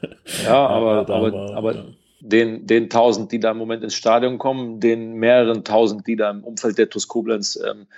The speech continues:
Speaker 1: mit uns, äh, sympathisieren, ähm, denen ist alles zuzutrauen. Das haben die letzten Jahre gezeigt, ja. Wer mehr als zweieinhalbtausend Menschen als Oberligist zu einem Pokalfinale bringen kann,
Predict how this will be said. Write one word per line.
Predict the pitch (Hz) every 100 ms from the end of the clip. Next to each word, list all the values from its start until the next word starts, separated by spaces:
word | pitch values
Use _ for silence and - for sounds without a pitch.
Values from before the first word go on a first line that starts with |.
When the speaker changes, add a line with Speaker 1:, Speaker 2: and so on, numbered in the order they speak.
| - - - _
Speaker 1:
mit | 107 104
uns, | 113 107 -
äh, | - 50 50 50 - -
sympathisieren, | - 110 113 107 95 98 95 110 123 120
ähm, | 110 107 107 104 101
denen | 95 104
ist | 104
alles | 101 104 -
zuzutrauen. | 123 - - - 90 -
Das | - - -
haben | 98 98
die | 104
letzten | 101 95 -
Jahre | 101 98 98
gezeigt, | 92 - 101 87 98
ja. | 92 101
Wer | 95 95 92
mehr | 98 98
als | 98 -
zweieinhalbtausend | - 107 101 98 101 95 98
Menschen | 101 104 101
als | 98
Oberligist | - 104 98 98 98
zu | -
einem | 101
Pokalfinale | - 92 98 101 110 107 104
bringen | 107 107
kann, | 98 107